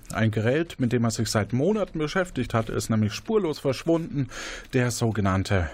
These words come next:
MacGuffin-Kompensator. Wir, also die Organisation Aurora, möchte dieses Gerät unbedingt zurückgeben,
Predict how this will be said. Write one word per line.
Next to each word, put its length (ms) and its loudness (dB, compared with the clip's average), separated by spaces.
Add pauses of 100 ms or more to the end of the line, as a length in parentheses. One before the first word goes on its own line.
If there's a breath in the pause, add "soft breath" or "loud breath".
MacGuffin-Kompensator. 1800 0 (580 loud breath)
Wir, 500 0
also 260 0
die 140 2
Organisation 800 2
Aurora, 840 2 (760)
möchte 340 2
dieses 380 0
Gerät 380 2
unbedingt 500 0
zurückgeben, 680 0